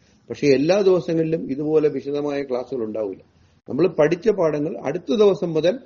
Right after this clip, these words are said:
നമ്മൾ സ്പീഡിന് ചെയ്യാൻ വേണ്ടി നമ്മൾ പ്രാപ്തരാകും. നമ്മൾ ആദ്യം കൊച്ചുകുട്ടികളെ കൈ പിടിച്ചാണ് നടത്തിക്കുന്നത്. പിന്നെ നമ്മൾ പയ്യെ കൈ വിട്ടു നോക്കും. പിന്നെ ആ കുട്ടി തനിച്ച് നടക്കണം, അല്ലെന്നുണ്ടെങ്കിൽ ആ കുട്ടിക്ക് എന്തോ പ്രശ്നമുണ്ട്.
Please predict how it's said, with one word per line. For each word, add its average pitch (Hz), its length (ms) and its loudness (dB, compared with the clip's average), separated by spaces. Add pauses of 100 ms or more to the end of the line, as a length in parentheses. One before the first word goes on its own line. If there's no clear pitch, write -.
(280)
നമ്മൾ 143 240 2
സ്പീഡിന് 147 460 0
ചെയ്യാൻ 131 320 -2
വേണ്ടി 120 180 -2
നമ്മൾ 117 220 -6
പ്രാപ്തരാകും. 104 640 -6 (880)
നമ്മൾ 117 180 -6
ആദ്യം 135 300 0
കൊച്ചുകുട്ടികളെ 143 680 0 (340)
കൈ 147 140 6
പിടിച്ചാണ് 156 480 0
നടത്തിക്കുന്നത്. 120 540 -6 (400)
പിന്നെ 156 180 2
നമ്മൾ 170 180 2
പയ്യെ 165 280 2 (100)
കൈ 156 120 6
വിട്ടു 156 240 0
നോക്കും. 131 420 -2
പിന്നെ 160 220 0
ആ 190 120 2
കുട്ടി 190 420 -4 (100)
തനിച്ച് 196 240 0
നടക്കണം, 170 520 -2 (520)
അല്ലെന്നുണ്ടെങ്കിൽ 214 520 4
ആ 214 40 2
കുട്ടിക്ക് 185 340 0
എന്തോ 165 180 2
പ്രശ്നമുണ്ട്. 120 440 -4